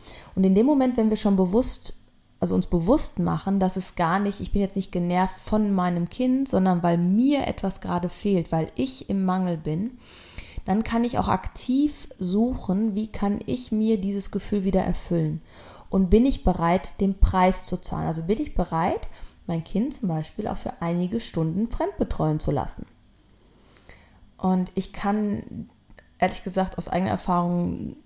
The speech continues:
das jeder Mama nur raten, sich Auszeiten zu gönnen. Bei mir war das ja so, dass meine Kinder regelmäßig bei ihren Vätern waren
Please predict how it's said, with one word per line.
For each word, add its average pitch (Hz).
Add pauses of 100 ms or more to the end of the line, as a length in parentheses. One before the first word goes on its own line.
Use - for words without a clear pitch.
das 180
jeder 175
Mama 175
nur 160
raten, 185
sich -
Auszeiten 170
zu 156
gönnen. 135 (1200)
Bei 180
mir 214
war 254
das 254
ja 202
so, 196
dass 180
meine 175
Kinder 196
regelmäßig 180
bei 151
ihren 160
Vätern 208
waren 202